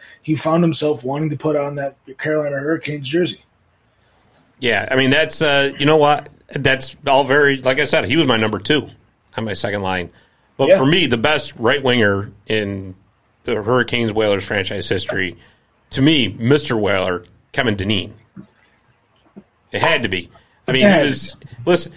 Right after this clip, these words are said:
Speaker 2: what, what he
Speaker 1: Another,
Speaker 2: brought to the
Speaker 1: another
Speaker 2: team
Speaker 1: call
Speaker 2: was
Speaker 1: back to Utica.
Speaker 2: Yeah, exactly. Head coach of our Utica Comets here, right? And,
Speaker 1: Yep.
Speaker 2: and, and I'm not saying that to blow smoke. I'm just saying that, it, honest, he, really, when you think of, especially in the eighties, right?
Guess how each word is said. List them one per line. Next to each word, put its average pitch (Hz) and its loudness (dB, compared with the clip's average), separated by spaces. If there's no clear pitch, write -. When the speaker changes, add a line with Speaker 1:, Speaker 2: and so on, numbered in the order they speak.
Speaker 2:
what, 170 4
what 175 6
he 180 4
Speaker 1:
Another, 160 4
Speaker 2:
brought 208 4
to 196 -6
the 180 2
Speaker 1:
another 208 6
Speaker 2:
team 226 2
Speaker 1:
call 220 6
Speaker 2:
was - 2
Speaker 1:
back 233 4
to 240 -4
Utica. 254 2
Speaker 2:
Yeah, 170 2
exactly. 151 2
Head 180 0
coach 226 6
of 196 2
our 190 4
Utica 214 2
Comets 131 0
here, 143 2
right? 175 2
And, 196 4
Speaker 1:
Yep. 180 6
Speaker 2:
and, - -2
and 190 4
I'm 233 4
not 285 4
saying 220 4
that 202 4
to 196 2
blow 196 6
smoke. 214 4
I'm 165 4
just 170 4
saying 240 4
that, 131 2
it, 175 -2
honest, 233 0
he, 170 -2
really, 180 4
when 147 4
you 233 4
think 277 2
of, 160 2
especially 208 0
in 156 2
the 127 0
eighties, 98 -4
right? 113 -2